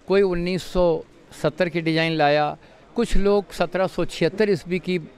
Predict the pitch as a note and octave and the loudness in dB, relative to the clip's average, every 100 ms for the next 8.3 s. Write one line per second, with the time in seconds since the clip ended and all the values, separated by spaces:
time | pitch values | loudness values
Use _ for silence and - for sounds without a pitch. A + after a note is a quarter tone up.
0 | - C#3+ D3 E3 E3+ E3+ D3+ D#3+ E3 C3+ | -10 -4 -2 0 0 0 0 2 2 2
1 | D#3+ D#3+ D#3 C3 C3+ C#3 E3 D#3 C#3 C#3+ | 0 2 0 0 -2 -2 -4 -4 -4 -4
2 | D3+ D3+ - C#3+ C#3+ C#3+ D3+ D3+ D3 C3+ | -4 -6 -4 -4 0 0 0 0 0 0
3 | C#3 D3 C#3 C3+ C3 C3 C3 C3+ B2 D3 | 0 -2 -4 -4 -2 -2 -2 -2 0 2
4 | D3+ B2+ C3+ A#2+ C3+ C3 C3+ - - - | 2 0 -2 0 0 0 -4 -12 -20 -20
5 | - - - A3 - D#3+ F3+ F3 F3 - | -20 -20 -2 -2 0 0 2 0 -2 -4
6 | D#3+ D3+ C#3 D3+ D3+ C#3+ D3+ D3 C3+ D3 | -2 -2 0 -2 -2 0 0 0 -2 -4
7 | C3+ - C3+ C3+ C3 A#2+ B2+ C3+ C3 C3+ | -2 -2 -2 0 -2 -2 0 0 -2 -2
8 | B2+ B2 | 0 0